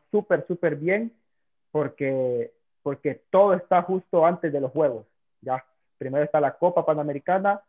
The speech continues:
luego el Campeonato Centroamericano, y luego está el nacac.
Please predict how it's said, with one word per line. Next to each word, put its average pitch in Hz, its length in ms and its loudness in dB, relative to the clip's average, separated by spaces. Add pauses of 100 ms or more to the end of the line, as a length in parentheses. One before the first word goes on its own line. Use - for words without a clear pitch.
(240)
luego 151 280 0
el 151 140 0 (320)
Campeonato 147 560 -2
Centroamericano, 170 960 -2 (400)
y 143 80 -6
luego 151 320 2
está 147 500 2
el 135 160 -4
nacac. 131 380 -2